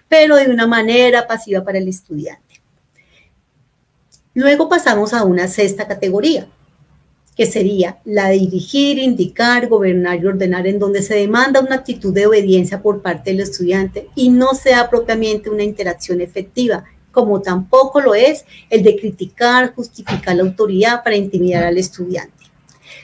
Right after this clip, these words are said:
La octava y novena categoría corresponde al estudiante, que es cuando el mismo estudiante responde a las preguntas del docente, y en la novena, que al elaborar preguntas, emite opiniones y construye ideas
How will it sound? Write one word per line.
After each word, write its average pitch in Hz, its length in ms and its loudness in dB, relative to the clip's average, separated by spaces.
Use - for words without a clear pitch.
La 240 220 2
octava 277 480 4
y 359 60 8
novena 214 720 4
categoría 247 840 0
corresponde 196 640 0
al 190 80 0
estudiante, 196 720 -4
que 214 220 6
es 208 120 2
cuando 247 300 0
el 226 120 2
mismo 262 320 0
estudiante 220 380 -4
responde 240 460 -2
a 262 60 4
las 277 140 -2
preguntas 190 540 -2
del 220 180 0
docente, 214 580 -4
y 302 320 2
en 226 140 0
la 226 100 4
novena, 226 540 0
que 220 100 -6
al 202 120 0
elaborar 190 560 2
preguntas, 247 720 0
emite 196 320 -2
opiniones 240 720 0
y 240 80 -12
construye 226 520 -6
ideas 240 420 2